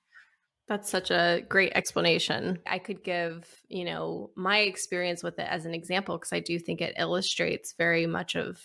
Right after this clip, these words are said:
what you were saying. I've really used mostly astrology, but, you know, more recently understanding of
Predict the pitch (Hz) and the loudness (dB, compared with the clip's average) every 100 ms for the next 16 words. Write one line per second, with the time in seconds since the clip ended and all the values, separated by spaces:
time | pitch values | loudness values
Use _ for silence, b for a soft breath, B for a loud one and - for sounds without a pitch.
0 | - - 160 202 311 269 - 170 185 170 | -12 -4 -2 2 4 4 2 0 0 -2
1 | 175 - 185 190 190 190 - 180 208 226 | -6 0 4 4 2 -8 -12 4 8 8
2 | 214 175 175 170 170 - 208 233 - 202 | 6 4 4 4 -2 -2 6 6 6 4
3 | 180 170 - 165 180 175 170 165 170 - | 4 2 4 6 6 2 0 0 -2 -4
4 | _ - 196 170 185 175 170 170 - - | _ -6 -2 0 4 6 6 4 0 -2
5 | 180 175 185 170 - 175 175 175 175 175 | -2 -2 -2 0 0 2 2 4 2 0
6 | 175 170 - | -2 -4 -8